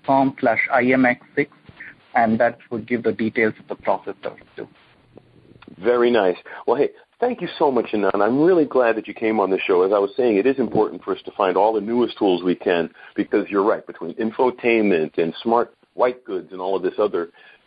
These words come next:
Speaker 2: you need to have as many different choices in the solution as possible. So thanks for providing some.
Speaker 1: So it was a pleasure talking to you, Alex. Thanks for having me here.
Speaker 2: Oh, and like I said, I'll bring you back sometime. We'll talk about some other stuff, okay?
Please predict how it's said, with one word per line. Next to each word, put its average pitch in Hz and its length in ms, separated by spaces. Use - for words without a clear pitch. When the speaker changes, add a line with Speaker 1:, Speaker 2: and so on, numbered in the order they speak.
Speaker 2:
you 101 200
need 120 240
to 101 60
have 110 240
as 98 80
many 113 200
different 113 320
choices 113 380
in 104 100
the 98 140
solution 113 380
as 104 60
possible. 117 500
So 87 80
thanks 95 260
for 98 80
providing 113 480
some. - 180
Speaker 1:
So 180 140
it 147 180
was 139 160
a 131 140
pleasure 156 380
talking 113 420
to - 60
you, 101 120
Alex. 101 340
Thanks 117 240
for 101 140
having 98 340
me 95 140
here. 98 240
Speaker 2:
Oh, 78 240
and 98 140
like 113 160
I 113 80
said, 107 100
I'll 90 80
bring 110 200
you 107 60
back 104 300
sometime. 95 320
We'll 87 120
talk 92 240
about 90 260
some 87 100
other 82 200
stuff, - 260
okay? 101 360